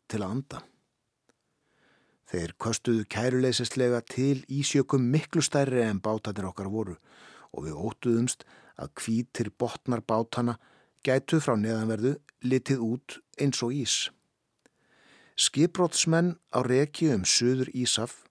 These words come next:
er varla nokkuð sem fyrir finnst í heimsýn háhyrninga og þeir gætu, við nánari skoðun, virst freistandi staðgenglar sela og mörgæsa. Við litum þessar skepnur sannarlega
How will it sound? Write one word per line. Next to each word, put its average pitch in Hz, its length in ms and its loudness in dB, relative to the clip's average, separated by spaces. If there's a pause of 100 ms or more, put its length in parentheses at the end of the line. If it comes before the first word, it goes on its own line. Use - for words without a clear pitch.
(120)
er 107 240 -2
varla 110 240 -4
nokkuð 123 480 0
sem 101 160 2
fyrir 123 400 2
finnst 127 400 0
í 98 140 -2 (100)
heimsýn 123 560 2 (140)
háhyrninga 123 580 0 (800)
og 113 100 -4
þeir 113 140 -4
gætu, 113 380 -2 (180)
við 107 160 0
nánari 117 340 0
skoðun, 110 380 0 (480)
virst - 400 0 (160)
freistandi 143 560 0
staðgenglar 131 640 0
sela 127 560 2
og 98 320 -6
mörgæsa. 127 600 -4 (920)
Við 143 160 -6
litum 92 320 -6
þessar - 240 -6
skepnur 95 480 -6
sannarlega 101 560 -2